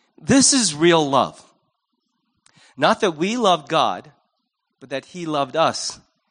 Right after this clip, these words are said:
and sent his son as a sacrifice to take away our sins." I think what he's saying is there's a lot of ways to express love to people. You know, kind words, gifts,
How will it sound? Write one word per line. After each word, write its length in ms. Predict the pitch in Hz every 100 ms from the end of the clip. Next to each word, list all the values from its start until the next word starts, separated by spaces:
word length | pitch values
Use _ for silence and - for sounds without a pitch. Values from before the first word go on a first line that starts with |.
| _ _ -
and 160 | 123
sent 340 | - - 143 -
his 100 | -
son 540 | - 180 117 87 120 _ _ _ _ _ _ _ -
as 120 | 120
a 60 |
sacrifice 880 | 120 - - 165 165 143 - 101 98 -
to 100 | -
take 300 | 123 117 123
away 260 | 107 101
our 120 | 92
sins." 540 | 90 - 90 76 - - _ _ _ _ _ _ _ _ _ _ _ _ _ _ _ _ - -
I 60 |
think 180 | 214 269
what 120 | 262
he's 120 | 262
saying 500 | - - 208 190 135
is 480 | 143 131 127 127 - _ _ _ _ _ _ _
there's 160 | 202 185
a 60 |
lot 320 | 185 208 285
of 160 | 339 240
ways 280 | 185 196 190
to 120 | -
express 480 | 180 - 190 175 -
love 340 | 156 160 180 -
to 80 |
people. 440 | 131 120 - 87 - _ _ _ _ _ _ - - -
You 80 | 175
know, 80 | 139
kind 480 | - - 185 196 160
words, 440 | 175 185 202 151
gifts, 560 | - - 180 190 -